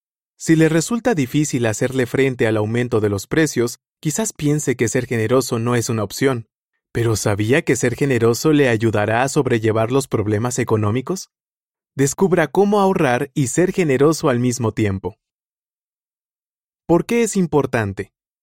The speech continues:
Ser generosos, incluso con cosas pequeñas, nos hace felices y aumenta nuestra autoestima.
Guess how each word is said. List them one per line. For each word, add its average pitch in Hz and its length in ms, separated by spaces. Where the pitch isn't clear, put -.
Ser 117 340
generosos, 147 840
incluso 135 540
con 110 200
cosas 123 340
pequeñas, 160 640
nos 131 220
hace 180 220
felices 147 720
y 135 40
aumenta 156 460
nuestra 131 340
autoestima. 110 720